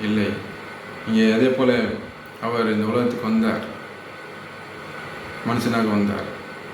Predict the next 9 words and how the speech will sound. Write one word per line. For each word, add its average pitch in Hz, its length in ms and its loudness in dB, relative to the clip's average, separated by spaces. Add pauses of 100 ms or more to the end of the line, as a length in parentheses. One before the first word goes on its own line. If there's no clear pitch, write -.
(280)
மரித்தார், 117 460 4
எழுந்தார், 117 400 4
உ-, 120 380 -2
மூன்றாம் 120 260 2
நாள் 110 120 4
உயிரோடு 113 280 2
எழுந்தார். 107 440 0 (1700)
இங்கே 110 440 6 (840)
நாமும் 123 500 4